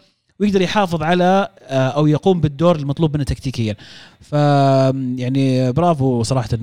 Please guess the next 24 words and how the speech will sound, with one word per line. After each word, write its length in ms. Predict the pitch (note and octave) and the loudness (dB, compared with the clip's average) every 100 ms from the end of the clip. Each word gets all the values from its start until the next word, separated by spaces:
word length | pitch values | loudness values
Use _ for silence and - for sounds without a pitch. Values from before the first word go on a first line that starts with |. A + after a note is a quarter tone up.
| G#2+ | -6
آه، 220 | G#2+ G#2 G2+ | -6 -4 -4
مدريد، 360 | A2+ C#3 C3 | -2 -2 0
برافو 260 | C3 B2+ A#2 | 0 -2 -2
أنشيلوتي. 440 | A2 C3 - C3 - _ _ - _ _ _ | -2 -2 -2 -8 -12 _ _ -20 _ _ _
آه، 160 | A#2 | -6
صفقة 260 | A#2 D3+ D3+ | -4 -4 -6
كامافينجا، 460 | - D3 D3 C3+ B2 | -4 -2 0 0 0
آه، 600 | A#2 A2+ A2+ A2 G#2+ B2 | 0 -2 -4 -6 -6 -4
المو 200 | C#3+ C3+ | 0 2
لاعب 260 | C#3+ A#2+ B2 | 0 0 -6
صغير 320 | C3+ C#3+ D3+ - _ _ _ _ _ | -6 -2 -2 -6 _ _ _ _ _
تشوفه 200 | - C#3+ | -2 0
في 120 | B2+ D3 | 0 0
أول 240 | D3 C#3+ | 0 -2
مباراة 300 | C#3 C#3 C#3+ - - - | -2 -2 -4 -6 -14 -14
ويجيب 260 | C#3+ D#3+ | -8 -4
هدف. 220 | D3+ C#3+ D3 | -4 -4 -6
صح 180 | G#3+ | -4
إنه 100 | G3+ | 0
هدف 180 | F#3+ F#3 | 0 0
يعني 120 | E3+ | -2
يمكن 220 | F3+ E3+ E3+ _ _ _ | -2 -4 -8 _ _ _
مو 120 | E3+ | 0
ب-، 600 | E3+ C3+ D3 C#3 B2+ A#2 | 0 0 0 0 0 -4